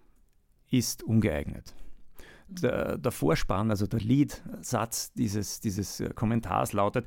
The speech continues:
„Es ist schwierig, sich einen weniger geeigneten Kandidaten für das, für das Präsidentenamt vorzustellen als Donald Trump.“ Das heißt, bereits das signalisiert, da einer der Hauptgründe oder vielleicht der Hauptgrund,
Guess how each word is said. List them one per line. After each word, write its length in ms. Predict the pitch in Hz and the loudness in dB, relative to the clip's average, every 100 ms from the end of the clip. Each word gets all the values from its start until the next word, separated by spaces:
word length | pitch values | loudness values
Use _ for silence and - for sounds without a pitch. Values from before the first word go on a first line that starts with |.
| - - - | -6 -18 -16
„Es 160 | - 117 | -2 0
ist 180 | 120 - | 0 -2
schwierig, 640 | - 113 165 160 156 - | -2 2 2 2 -2 -2
sich 220 | 123 - | -2 0
einen 260 | 117 117 107 | 4 4 6
weniger 400 | 110 156 123 123 | 6 6 4 2
geeigneten 640 | 123 117 113 123 113 117 | 0 0 2 2 2 2
Kandidaten 580 | 110 110 - 95 - - | 2 0 2 -2 -2 -4
für 140 | 107 | -2
das, 100 | 110 - 101 | -2 -4 -6
für 140 | 110 | -2
das 100 | 104 | -2
Präsidentenamt 800 | - 92 95 101 120 - 98 92 | -2 -6 0 0 0 0 -2 -2
vorzustellen 600 | 107 101 - - 98 95 - - - | -2 -4 -4 -4 -2 -2 -6 -16 -10
als 200 | 95 - | -8 -4
Donald 300 | 90 92 98 | -2 -2 -2
Trump.“ 320 | - - - - - - - | -2 -2 6 6 6 -2 -6
Das 140 | 92 | 0
heißt, 300 | 110 - - - - - | 0 0 -4 -14 -18 -4
bereits 280 | 117 120 - | 0 0 -2
das 180 | 120 - | -2 0
signalisiert, 720 | 131 127 120 101 107 139 - - - - _ - | 4 6 6 4 4 2 0 -14 -18 -20 _ -6
da 260 | - - - | -4 -4 -2
einer 200 | 131 151 | 0 0
der 120 | 98 | 2
Hauptgründe 640 | - 185 - 120 131 151 | 2 2 4 4 6 4
oder 140 | 123 117 | 2 2
vielleicht 420 | 117 113 - - | 2 0 -4 0
der 200 | 143 127 | 2 4
Hauptgrund, 720 | 135 - - 113 127 127 | 2 0 0 2 2 0